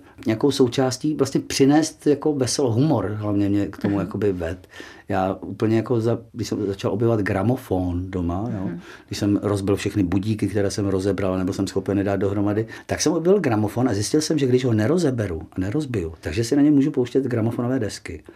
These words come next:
Speaker 1: A vlastně nejvíc ze všeho mě bavilo mluvené slovo, které u nás prostě v té diskografii, co měli rodiče, bylo taky jako hezky, eh, zastoupeno. Takže, mm, jsem vyrostl třeba na poslouchání, eh, samozřejmě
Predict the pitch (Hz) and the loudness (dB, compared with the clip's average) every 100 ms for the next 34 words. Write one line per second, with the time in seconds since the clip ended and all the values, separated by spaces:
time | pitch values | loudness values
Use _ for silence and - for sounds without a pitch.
0 | - - - 87 87 85 87 101 104 143 | -20 -20 -6 -2 0 0 -2 -2 4 6
1 | 135 156 127 139 135 143 131 131 135 120 | 6 4 2 4 6 6 4 6 6 6
2 | 117 127 135 - 98 92 101 - - - | 4 4 2 0 0 0 -2 -8 -12 -4
3 | 95 85 90 85 - - - - 92 95 | 0 2 0 0 -4 -10 -8 -4 -2 -4
4 | 87 - - - 92 87 - - - - | -8 -10 -8 -4 -4 -6 -14 -20 -14 -10
5 | 85 101 92 90 98 92 98 98 98 87 | -4 -2 -2 -2 -2 -2 -2 0 -2 -2
6 | 95 - 107 - - - - - 101 98 | -4 -4 -8 -12 -20 -20 -16 -2 -2 0
7 | - 95 101 104 90 - - - 85 - | -2 -2 0 -2 -2 -12 -16 -10 -8 -6
8 | 110 104 - 87 85 87 85 - 82 87 | -4 -6 -8 -8 -6 -6 -8 -6 -8 -6
9 | 85 85 101 - - - - - - 90 | -8 -6 -6 -10 -20 -20 -20 -20 -6 -6
10 | 85 90 92 110 113 113 - - 98 107 | -4 -4 0 2 2 0 -4 -4 0 2
11 | 104 101 120 113 110 110 - 120 123 120 | 2 2 2 2 2 0 -2 -2 0 0
12 | 120 120 110 120 113 123 127 127 117 107 | 0 -2 -2 -2 0 4 4 4 0 -2
13 | 110 107 - 117 110 110 117 120 | -2 -4 -2 -2 -2 0 0 0